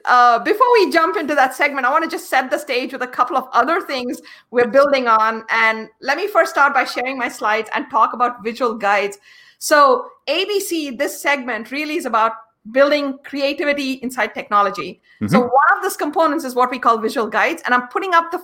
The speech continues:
Speaker 1: first one. We'll keep sharing these every, uh, week. This is the visual guide to green technology and sustainable engineering. Go check out the U R L. It's A K dot M S slash visual hyphen green tech to see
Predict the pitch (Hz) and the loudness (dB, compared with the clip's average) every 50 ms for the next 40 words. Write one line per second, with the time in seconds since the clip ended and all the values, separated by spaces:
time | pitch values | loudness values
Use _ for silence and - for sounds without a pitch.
0 | - _ - 302 320 - - - 311 277 254 247 233 226 240 240 240 - 330 330 | -2 _ 4 4 4 2 0 -2 0 2 2 4 4 2 0 -2 0 -4 -6 -6
1 | - - - 269 269 269 269 262 254 254 320 220 226 226 214 240 233 220 214 - | -6 -2 0 2 4 4 2 0 -2 -4 -4 -2 -4 -4 -2 -4 -6 -6 -10 -10
2 | _ - 208 208 202 196 190 190 196 262 320 - - _ _ - - - _ _ | _ -2 0 2 2 2 0 -2 -4 -8 -12 -14 -16 _ _ -20 -20 -20 _ _
3 | _ 208 381 - - 453 392 381 311 294 247 220 247 339 - 330 311 302 233 247 | _ 0 0 2 2 2 0 2 2 0 2 2 2 2 2 2 0 2 2 2
4 | 240 240 247 233 - 247 - 226 190 - 214 254 269 277 277 254 - - 233 220 | 4 4 4 2 -2 -6 -10 -12 -10 -8 -6 -6 -6 -6 -6 -10 -8 -4 -4 -4
5 | 214 220 - 226 208 214 - 202 208 - - 208 208 208 202 202 196 190 233 196 | -4 -4 -6 -8 -12 -12 -12 -16 -14 -10 -10 -8 -8 -6 -6 -6 -6 -6 -8 -10
6 | 180 175 151 123 143 - _ _ _ _ _ _ _ - 180 262 311 330 415 415 | -10 -10 -8 -8 -10 -12 _ _ _ _ _ _ _ -4 2 4 4 4 4 2
7 | - 339 311 311 320 294 285 233 277 247 226 226 226 220 220 220 240 294 370 359 | 0 0 2 4 4 4 4 2 0 -2 0 2 4 4 6 6 4 4 2 0
8 | 359 - - - 240 254 247 - 262 240 240 214 226 214 202 202 - 214 214 220 | -6 -10 -6 -4 -2 -2 -2 -2 -2 -2 -2 0 0 0 0 0 -2 -4 -4 -2
9 | 220 277 403 - - - - 226 196 196 - - 214 220 311 - 269 254 240 - | -2 -2 -4 -4 -8 -8 -6 -4 -2 -2 -4 -6 -8 -10 -8 -6 -6 -6 -6 -6
10 | 175 190 202 - 214 202 185 196 220 226 240 240 247 320 330 466 - - _ _ | -8 -8 -8 -10 -12 -14 -12 -12 -12 -12 -12 -10 -6 -6 -6 -6 -8 -14 _ _
11 | _ _ _ _ - 262 262 - 330 311 320 302 302 302 - | _ _ _ _ -6 -6 -4 -2 0 2 2 0 0 -4 -10